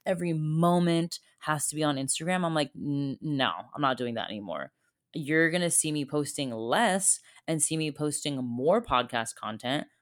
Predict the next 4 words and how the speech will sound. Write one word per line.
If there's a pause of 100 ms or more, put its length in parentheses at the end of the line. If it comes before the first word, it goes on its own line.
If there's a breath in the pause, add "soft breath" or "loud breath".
(400)
more
emails, (100)
more
writing.